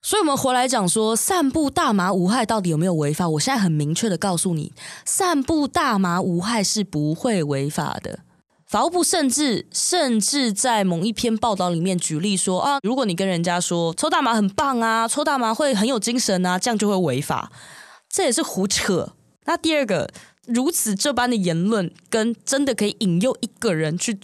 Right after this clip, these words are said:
抽大麻中间的因果关系，这是最重要的论证。法务部完全无视这件事情存在。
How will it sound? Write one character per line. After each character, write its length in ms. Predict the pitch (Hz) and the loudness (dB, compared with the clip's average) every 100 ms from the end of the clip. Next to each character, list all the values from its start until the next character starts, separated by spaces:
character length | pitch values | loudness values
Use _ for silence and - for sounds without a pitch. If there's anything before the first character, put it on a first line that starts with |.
| - | -8
抽 260 | - 262 | -4 -2
大 220 | 277 254 202 | -2 0 0
麻 160 | 170 | 0
中 360 | 175 - 233 240 | 0 0 2 0
间 220 | 220 233 | 0 2
的 100 | 220 - | 0 0
因 200 | 233 247 | 0 0
果 160 | 202 151 | 0 0
关 240 | 180 190 | 2 2
系， 220 | 180 180 | 0 0
这 120 | 185 | -2
是 100 | 220 | -2
最 200 | 208 262 | 0 -2
重 180 | 196 226 | 0 0
要 140 | 208 196 | 2 2
的 60 | |
论 240 | 180 208 175 | 2 2 2
证。 220 | 202 180 - - - | 0 -2 -6 -18 -10
法 160 | - 175 | -2 0
务 40 | |
部 220 | 208 247 | 0 0
完 240 | 170 165 226 | 2 2 0
全 240 | - 196 | 0 0
无 160 | 175 175 | 0 -2
视 160 | - | 0
这 80 | 208 | 0
件 120 | 202 | 0
事 80 | 185 | 0
情 120 | 185 | 0
存 240 | 151 165 98 | -2 -4 -4
在。 260 | 160 135 | -4 -4